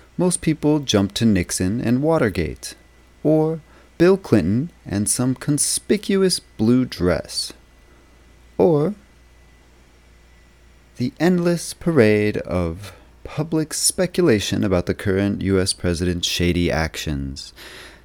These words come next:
the daily barrage of people screaming and shouting of what is, what may be, and what could have been.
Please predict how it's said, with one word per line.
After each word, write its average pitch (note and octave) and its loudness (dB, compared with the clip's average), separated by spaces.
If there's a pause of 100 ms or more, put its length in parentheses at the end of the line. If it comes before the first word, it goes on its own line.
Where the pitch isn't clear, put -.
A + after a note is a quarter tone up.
the G#2 2
daily B2+ 6
barrage F2 2
of D2+ -10
people E2 -6
screaming C#3+ 0
and B2+ 0
shouting E2 0 (280)
of F2 -4
what D3+ 2
is, G2+ 0 (120)
what D#3 4
may G2+ 4
be, F2+ 0
and C#4 4 (480)
what F#3 0
could C#3+ 6
have G2+ 2
been. C2+ 0